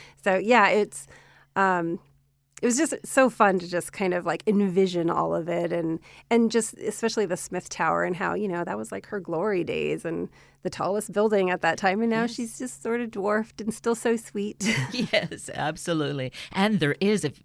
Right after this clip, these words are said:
Speaker 2: if people haven't found this, there's a certain angle where it's, um, y-, you can look at it and you see the Smith Tower and then the huge, tall Columbia Tower behind it.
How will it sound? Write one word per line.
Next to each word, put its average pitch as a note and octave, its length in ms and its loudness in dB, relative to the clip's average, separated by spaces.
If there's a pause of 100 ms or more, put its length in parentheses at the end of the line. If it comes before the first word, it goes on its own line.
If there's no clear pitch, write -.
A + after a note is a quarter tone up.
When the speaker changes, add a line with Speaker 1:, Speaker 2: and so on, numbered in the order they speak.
Speaker 2:
if D#3 200 -6
people G#3+ 260 -6
haven't F3 500 -8 (200)
found D3+ 580 -4
this, - 220 -8
there's D3+ 260 -6
a C3+ 60 -8
certain - 420 -8 (100)
angle D3 600 0 (380)
where D3+ 640 2 (180)
it's, - 500 -2
um, C3 420 0 (760)
y-, G3+ 80 -10 (100)
you F#3 160 -2
can D#3 220 -2
look F3 160 -4
at E3 100 0
it D#3 80 0
and C#3+ 80 -6
you C#3+ 80 0
see F3 140 -4
the D3+ 80 -2
Smith F3 340 -4
Tower D#3 420 -2
and D3+ 160 -4
then C#3+ 120 -4
the C3 80 -2
huge, - 480 -6
tall C#3+ 560 -2 (580)
Columbia F3+ 400 0
Tower B2 320 -4
behind C#3 460 -6
it. - 180 -12